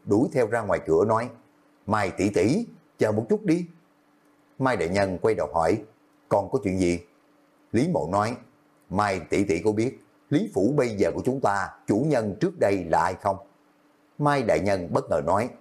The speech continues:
"Sao mà ngươi đột nhiên hỏi cái này?" Lý Mộ nói, "Tò mò thôi." Mai Đại Nhân nhìn quét qua một vòng, gật đầu nói, "Biết, chính là Lại Bộ Thị Lan trước kia,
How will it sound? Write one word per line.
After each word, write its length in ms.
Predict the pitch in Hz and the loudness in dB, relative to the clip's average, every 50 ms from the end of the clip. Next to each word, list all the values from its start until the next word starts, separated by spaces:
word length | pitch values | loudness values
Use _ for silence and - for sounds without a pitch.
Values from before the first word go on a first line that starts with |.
| _ _ _ _ _ _ _ _ _ _ - | _ _ _ _ _ _ _ _ _ _ -14
"Sao 220 | - - - 131 | -6 -4 -2 -2
mà 100 | 107 95 | -2 -2
ngươi 180 | 95 107 117 110 | -2 -2 2 6
đột 160 | 104 95 107 - | 6 6 6 4
nhiên 400 | 117 110 110 110 107 104 98 92 - - | 0 0 0 2 2 0 0 -2 -2 0
hỏi 120 | 85 92 - | 0 0 2
cái 100 | 127 117 | 2 2
này?" 260 | 101 82 82 - - - _ _ _ _ _ _ _ _ _ _ - | 2 2 0 -2 -6 -14 _ _ _ _ _ _ _ _ _ _ 0
Lý 200 | 98 110 135 175 180 | 2 4 4 4 2
Mộ 160 | 95 - 73 87 | 2 0 2 2
nói, 260 | 98 101 110 131 147 - - _ _ _ _ _ _ _ - | 2 2 2 0 -2 -6 -10 _ _ _ _ _ _ _ 0
"Tò 200 | 104 90 87 87 | 0 2 2 2
mò 320 | 92 92 92 90 90 90 101 | 2 2 2 2 2 0 0
thôi." 280 | 117 131 143 156 175 180 170 - - _ _ _ _ _ _ _ _ _ _ - | 2 2 2 2 0 -6 -12 -16 -20 _ _ _ _ _ _ _ _ _ _ -2
Mai 300 | 101 107 107 104 104 95 | 0 2 2 2 2 2
Đại 180 | 82 82 85 87 | 2 2 2 2
Nhân 340 | 98 104 101 98 95 85 80 - _ _ - | 2 0 0 0 -2 -6 -10 -12 _ _ -2
nhìn 300 | 113 117 113 110 107 92 | 0 0 0 0 0 0
quét 180 | - 160 220 - - | 2 0 0 0 -2
qua 120 | - 123 | -2 -2
một 100 | 101 76 80 95 | -2 -2 0 2
vòng, 160 | 95 87 78 - - 92 | 2 2 0 -2 -2 -2
gật 120 | 95 90 - | -2 0 0
đầu 140 | 98 87 71 78 | 0 0 0 0
nói, 240 | 87 98 104 123 135 - - _ _ _ _ _ _ _ - | 0 0 0 -2 -4 -8 -16 _ _ _ _ _ _ _ -4
"Biết, 340 | - 101 110 135 151 - - _ _ _ _ _ _ - | 0 0 2 2 0 -4 -8 _ _ _ _ _ _ -2
chính 220 | 143 143 196 226 | -2 0 0 0
là 80 | 208 110 87 | -2 0 0
Lại 160 | 85 85 95 | 0 0 0
Bộ 260 | 101 90 85 87 92 - | 2 2 2 2 0 -2
Thị 120 | 87 85 | -2 0
Lan 340 | 92 98 107 104 98 98 90 82 | 2 2 2 2 0 -2 -4 -2
trước 120 | - 143 151 - | -2 -2 -2 0
kia, 240 | - 98 95 98 92 | 2 2 4 2 2